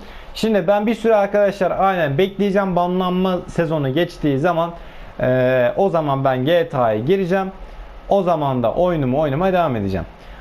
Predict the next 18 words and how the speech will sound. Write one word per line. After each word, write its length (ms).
Arkadaşlar, 680
e, 540
bugünlük 380
videodan 460
da 120
bu 80
kadar. 340
Yapmanız 440
gereken 300
şey 300
bu. 220
Paranızı 460
olabildiğince 680
harcayın. 680
Hiçbir 200
şekilde 320
para 300
bırakmayın. 600